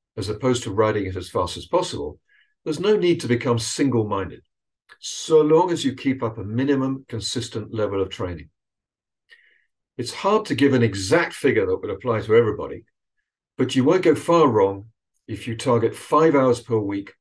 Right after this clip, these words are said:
on average from now to the end of March, and then increase this to eight weeks,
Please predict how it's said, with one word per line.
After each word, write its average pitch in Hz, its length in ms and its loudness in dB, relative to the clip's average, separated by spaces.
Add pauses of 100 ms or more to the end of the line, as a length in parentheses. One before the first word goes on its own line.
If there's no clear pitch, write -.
(220)
on 117 220 -4
average 90 500 -4 (320)
from 107 220 -8
now 117 220 2
to 117 120 -6
the 113 140 -2
end 101 160 -4
of 90 120 -10
March, 90 460 -8 (500)
and 110 100 -4
then 127 140 2
increase 120 500 0
this 107 240 0
to - 180 -8 (120)
eight 165 320 4
weeks, - 480 -8